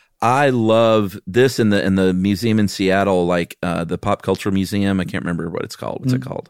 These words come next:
Speaker 2: The Museum of Popular Culture?
Speaker 1: Yeah, some, yeah, and there's, but there's more. And then they,
Speaker 2: <laughs>
Speaker 1: there's
Speaker 2: Dot,
Speaker 1: another
Speaker 2: dot,
Speaker 1: shorter
Speaker 2: dot.
Speaker 1: name. <laughs> But I, I love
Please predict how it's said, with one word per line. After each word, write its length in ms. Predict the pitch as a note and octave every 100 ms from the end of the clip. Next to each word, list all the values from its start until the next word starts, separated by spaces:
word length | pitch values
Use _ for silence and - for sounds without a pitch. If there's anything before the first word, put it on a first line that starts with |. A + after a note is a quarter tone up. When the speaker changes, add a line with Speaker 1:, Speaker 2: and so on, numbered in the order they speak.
| _
Speaker 2:
The 100 | B2+
Museum 480 | B2+ B2 A2 C3+ C3+
of 100 | -
Popular 400 | C3 B2 C3 B2+
Culture? 480 | - C#3 - F#3+ F3 _ _ _ _ _ A2
Speaker 1:
Yeah, 240 | A2 G#2+
some, 220 | G2+ F2+ -
yeah, 220 | - E2+ E2+
and 120 | F#2
there's, 140 | F2+ -
but 160 | G2
there's 180 | F2+ D#2+
more. 300 | E2 D2 - _ - - G#2 -
And 100 | G#2+
then 140 | A2
they, 140 | G#2 C3+
Speaker 2:
<laughs> 0 |
Speaker 1:
there's 580 | E3+ G#3+ - G#3+ A3+ F3+
Speaker 2:
Dot, 120 | D#3
Speaker 1:
another 100 | F#3+
Speaker 2:
dot, 180 | E3+ E3
Speaker 1:
shorter 180 | F3 F#3
Speaker 2:
dot. 100 | E3+
Speaker 1:
name. 200 | E3+ F3+ - B3+ -
<laughs> 1000 | - - - A#3+ - - - - - -
But 160 | C#3 C3+
I, 180 | C#3 B2+
I 600 | B2 D3+ E3 E3+ E3 D#3+ -
love 800 | G#2+ A2+ B2 B2 A#2 G#2+ G2+ -